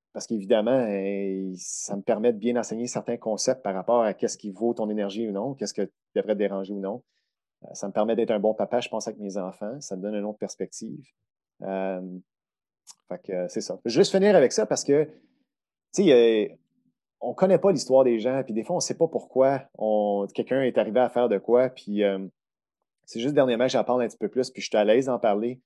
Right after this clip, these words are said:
maintenant, mais, euh, ça a été, euh, ça a pas été facile de vivre ça, puis encore, on parlait de choses négatives, tu l'as mentionné tout à l'heure, des choses négatives, des fois, qui nous arrivent, ça a un impact positif.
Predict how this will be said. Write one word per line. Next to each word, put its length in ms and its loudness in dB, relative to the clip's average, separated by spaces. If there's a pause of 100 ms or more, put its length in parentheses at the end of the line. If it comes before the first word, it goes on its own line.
(340)
maintenant, 420 -4
mais, 220 -2
euh, 60 -2
ça 120 -6
a 60 0
été, 280 0
euh, 360 2
ça 160 -8
a 20 -10
pas 160 -2
été 180 -2
facile 520 -4 (520)
de 100 -2
vivre 300 -4
ça, 240 -2 (120)
puis 300 -2
encore, 500 0 (200)
on 80 -2
parlait 200 6
de 40 -4
choses 160 2
négatives, 400 2
tu 120 -2
l'as 60 4
mentionné 340 0
tout 160 -4
à 40 2
l'heure, 200 0
des 100 -4
choses 220 2
négatives, 400 2
des 80 -4
fois, 120 -2
qui 120 -6
nous 120 -4
arrivent, 300 0
ça 80 -6
a 60 0
un 120 -2
impact 360 -4
positif. 520 -8